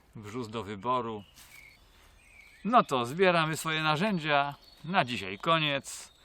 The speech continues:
Spotkamy się jutro w tym samym miejscu z samego rana i zobaczymy, jaki będzie efekt naszej dzisiejszej pracy. Postaraj się.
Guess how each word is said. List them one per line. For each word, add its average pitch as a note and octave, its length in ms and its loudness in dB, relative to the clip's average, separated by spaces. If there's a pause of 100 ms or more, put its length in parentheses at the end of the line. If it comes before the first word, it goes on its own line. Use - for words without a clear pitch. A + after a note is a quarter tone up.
(280)
Spotkamy C#3 580 0
się G2 440 -4
jutro C#3 420 -4
w - 60 -12
tym G3+ 160 -2
samym A#2 380 -2
miejscu B2 420 -4
z - 40 -14
samego D3 600 0
rana C#3+ 320 0
i C3 60 -4
zobaczymy, C3+ 680 -2 (460)
jaki E3+ 340 -2
będzie A#2+ 340 -4
efekt G#2+ 500 -6
naszej A2+ 640 -6
dzisiejszej - 520 -8
pracy. F3+ 460 -8 (1600)
Postaraj A#2+ 560 -10
się. - 140 -6